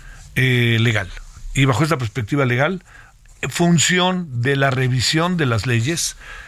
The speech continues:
el ministro Pérez Dayán tiene razón. A ver, ¿qué significa? Que no aplica para el Estado de México y Coahuila.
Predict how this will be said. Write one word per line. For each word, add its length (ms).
el 140
ministro 320
Pérez 200
Dayán 240
tiene 180
razón. 340
A 120
ver, 180
¿qué 160
significa? 880
Que 120
no 140
aplica 380
para 160
el 40
Estado 240
de 80
México 240
y 60
Coahuila. 500